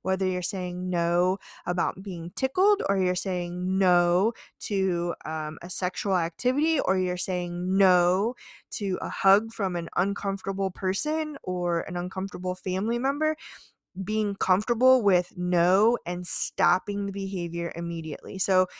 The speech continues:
I just really got on my soapbox <laughs> about that one, but it,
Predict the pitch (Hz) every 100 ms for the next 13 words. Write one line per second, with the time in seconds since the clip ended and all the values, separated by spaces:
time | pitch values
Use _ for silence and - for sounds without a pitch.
0 | - - 208 208 208 - 185 _ 185 196
1 | 240 247 190 175 160 139 110 190 294 -
2 | - - - 311 202 180 185 180 190 208
3 | 214 254 311